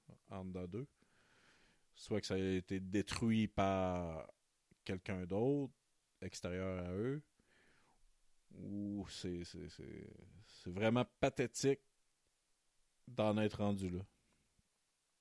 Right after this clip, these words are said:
Mais est-ce que, est-ce qu'on doit accepter ces, ces comportements-là ? Aucunement.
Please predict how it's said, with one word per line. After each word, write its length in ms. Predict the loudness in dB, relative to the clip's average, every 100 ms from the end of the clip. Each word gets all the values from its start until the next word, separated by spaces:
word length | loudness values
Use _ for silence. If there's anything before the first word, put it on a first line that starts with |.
| _ _ _ -20 _ _ _ _ _ _
Mais 240 | -2 2 0
est-ce 120 | 0
que, 440 | 2 2 2 -2 -6 -12 -20 _ _ _ _ _ _ _ _ _ _ _ _
est-ce 160 | -10 -6
qu'on 160 | -4 2
doit 200 | 4 4
accepter 580 | 4 0 -2 _ -2
ces, 260 | 0 0 -2
ces 240 | -4 -6
comportements-là ? 960 | -6 -6 -6 -6 -8 -6 -6 -6 -6 -6 -6
Aucunement. 560 | -8 -6 -6 -6 -8